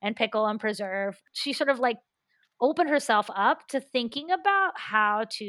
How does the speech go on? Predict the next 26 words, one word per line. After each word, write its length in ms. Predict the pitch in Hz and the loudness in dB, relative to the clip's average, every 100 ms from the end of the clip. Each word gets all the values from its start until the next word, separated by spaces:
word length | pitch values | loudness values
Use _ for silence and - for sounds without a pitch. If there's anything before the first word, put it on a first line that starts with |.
| 196 | -10
incorporate 600 | 196 - 208 214 196 180 | -6 -4 -4 -4 -6 -8
parts 280 | - 185 196 | -6 -6 -4
of 80 | 190 | -6
Appalachian 420 | 180 185 185 190 | -6 -8 -10 -12
cuisine 380 | 190 175 185 175 | -12 -10 -12 -12
and 100 | 170 | -10
culture 460 | 180 175 185 190 - | -10 -8 -8 -8 -8
into 260 | 190 190 | -10 -8
our 180 | 175 170 - | -8 -8 -6
home. 420 | - 240 202 175 - - - - _ - | -4 -2 -4 -8 -20 -20 -20 -20 _ -2
And 140 | 277 | 2
I 100 | 294 | 4
think 240 | 294 311 - | 4 0 2
that 160 | 269 | 2
was 160 | 247 254 | 4 2
the 100 | 254 | 0
thing 280 | - 233 220 | 0 -2 0
that 120 | 226 | 0
allowed 500 | 214 202 196 208 196 | 0 0 0 -2 -4
them 200 | 190 190 | -6 -6
to 120 | 202 | -8
really 260 | 185 185 190 | -4 -2 -2
build 240 | 196 180 | -2 -4
relationships 600 | 180 175 175 190 196 185 202 | -4 -6 -8 -10 -10 -10 -12
across 360 | - 180 165 | -8 -8 -8
communities. 680 | - 185 170 185 - 220 | -12 -16 -16 -18 -18 -20